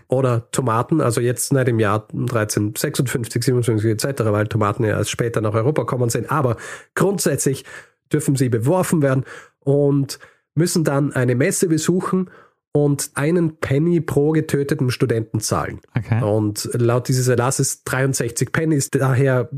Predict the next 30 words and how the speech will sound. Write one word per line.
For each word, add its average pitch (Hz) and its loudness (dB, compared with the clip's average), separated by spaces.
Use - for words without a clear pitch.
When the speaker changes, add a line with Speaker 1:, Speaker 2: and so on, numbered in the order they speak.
Speaker 1:
geht 143 -2
man 131 2
auch 135 0
davon 131 -2
aus, 120 2
dass 120 2
es 120 -2
wohl 120 4
dreiundsechzig 117 0
waren. 123 2
Andere 131 0
Quellen 117 0
sagen, 120 -2
dass 110 0
es 113 -2
zweiundsechzig 135 0
waren, 104 2
die 107 2
getötet 101 0
worden 101 0
sind 104 2
und 95 -2
ein 95 0
zusätzlicher 104 0
Penny 107 2
einfach 95 0
noch 104 0
bezahlt 120 -2
werden 117 2
muss. 113 2